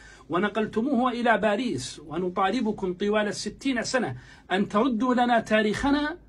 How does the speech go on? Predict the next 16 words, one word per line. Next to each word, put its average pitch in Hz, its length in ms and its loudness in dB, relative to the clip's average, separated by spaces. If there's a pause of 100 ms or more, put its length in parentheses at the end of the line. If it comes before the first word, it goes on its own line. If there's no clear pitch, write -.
(340)
فتقولون 185 640 0
إن 180 300 0
هذا 160 640 -2 (220)
سر 196 540 -2
من 147 200 -4
أسرار 131 400 -6
الدولة. 117 540 -6 (420)
إذا 156 180 -2
كنتم 208 340 -2
قد 170 180 -4
نسيتم 180 460 -4
أيها 180 300 -2
الفرنسيون، 175 800 -4
فإننا 247 1000 -2
لا 196 280 4
ننسى 131 440 -4